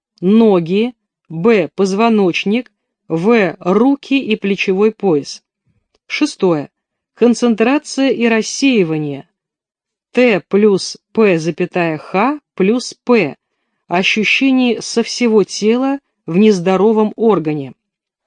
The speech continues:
Седьмое. Коррекция зрения и слуха. Для тех, кому это не нужно, работа с нездоровым органом.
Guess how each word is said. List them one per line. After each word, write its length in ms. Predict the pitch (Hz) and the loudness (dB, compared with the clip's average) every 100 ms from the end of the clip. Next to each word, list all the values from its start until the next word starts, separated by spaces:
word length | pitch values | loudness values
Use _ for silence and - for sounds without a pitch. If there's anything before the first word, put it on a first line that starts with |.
| _ _ _ _ - | _ _ _ _ -16
Седьмое. 640 | - 220 240 247 175 143 | -6 0 2 2 2 -2
Коррекция 600 | - 190 240 262 - 247 | -2 0 0 -2 -4 -2
зрения 520 | 196 196 233 247 247 | 0 2 2 0 -2
и 100 | 220 | -4
слуха. 640 | 226 - 233 190 - 151 175 _ _ _ _ _ - | -6 -2 0 0 -2 -12 -12 _ _ _ _ _ -4
Для 220 | 175 196 | -2 -2
тех, 340 | - 226 - | 0 0 0
кому 400 | - 190 202 196 | -4 0 2 0
это 220 | 170 185 | 0 -2
не 120 | 185 180 | 0 0
нужно, 520 | 214 262 190 156 165 _ _ _ | 0 0 -2 -4 -8 _ _ _
работа 840 | 175 190 196 170 220 269 247 254 247 _ _ _ _ _ _ - | -4 0 0 0 -2 -2 -2 -4 -6 _ _ _ _ _ _ -16
с 160 | - | -2
нездоровым 800 | 208 226 196 175 190 190 208 196 - | 2 4 2 0 2 2 2 -2 -2
органом. 580 | 175 156 143 139 - | -2 -2 -4 -12 -14